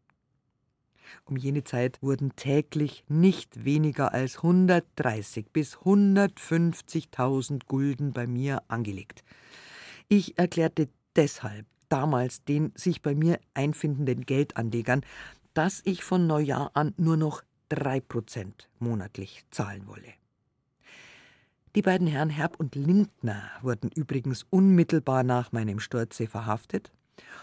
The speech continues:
und wegen betrügerischen Bankerotts zu je ein Jahr Zuchthaus verurteilt. Beide appellierten gegen dieses Urteil, weil sie sich nicht als Kaufleute betrachtet hätten.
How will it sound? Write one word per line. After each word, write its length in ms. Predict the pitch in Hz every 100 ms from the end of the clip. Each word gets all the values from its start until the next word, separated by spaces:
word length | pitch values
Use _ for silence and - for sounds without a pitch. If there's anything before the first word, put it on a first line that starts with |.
| -
und 160 | 175 135
wegen 240 | 175 170
betrügerischen 760 | 156 135 160 214 233 214 208 196
Bankerotts 840 | 175 170 165 147 113 - - - -
zu 180 | -
je 400 | 160 139 170 185 - _ -
ein 340 | 143 151 160
Jahr 400 | 135 123 113 120 _ _ _ -
Zuchthaus 540 | 131 - - 98 101
verurteilt. 720 | - - 104 - 135 - - _ _ _ _ - - - -
Beide 380 | 147 131 135 -
appellierten 580 | 110 123 156 202 220 208
gegen 260 | 208 208
dieses 300 | 202 214 220
Urteil, 480 | - 247 - 277 294 - - -
weil 320 | 175 156 165
sie 220 | 185 - 214
sich 320 | - 220 -
nicht 340 | 185 180 -
als 260 | 180 202 -
Kaufleute 760 | - 151 147 143 127 131 127
betrachtet 640 | 117 131 147 139 - 135 131
hätten. 380 | 135 - 139